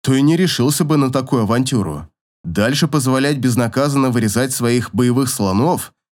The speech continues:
мне никто не даст. Да и последнего ещё добить нужно, пусть я и записал его заочно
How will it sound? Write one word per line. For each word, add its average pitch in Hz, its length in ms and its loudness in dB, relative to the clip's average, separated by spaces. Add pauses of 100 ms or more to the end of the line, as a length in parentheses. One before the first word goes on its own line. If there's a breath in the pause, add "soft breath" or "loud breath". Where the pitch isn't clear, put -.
(120)
мне 131 220 4
никто 143 300 2
не 139 140 4
даст. 104 480 -4 (680)
Да - 180 0
и 180 60 4
последнего 196 640 2
ещё 170 200 0
добить 123 360 0
нужно, 82 500 -2 (100)
пусть 135 280 0
я 123 180 2
и - 20 0
записал 139 540 0
его 98 180 0
заочно 98 680 0